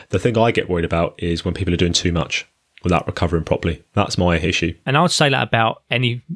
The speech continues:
Speaker 2: modality, to be honest with you, like, be resistance training or just cardio.
Speaker 1: Yeah.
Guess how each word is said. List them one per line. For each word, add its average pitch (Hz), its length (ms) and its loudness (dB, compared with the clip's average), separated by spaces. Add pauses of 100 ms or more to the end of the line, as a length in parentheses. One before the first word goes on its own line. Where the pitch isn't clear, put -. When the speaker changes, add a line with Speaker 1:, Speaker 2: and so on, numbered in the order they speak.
Speaker 2:
modality, 110 720 -2
to - 120 -10
be 120 40 -2
honest 107 160 -4
with 117 120 -2
you, 117 40 -4
like, 127 320 -4
be 117 120 0
resistance 120 440 -2
training 110 380 -4
or - 100 -6
just - 320 -2
cardio. 104 480 -2 (100)
Speaker 1:
Yeah. 78 200 -4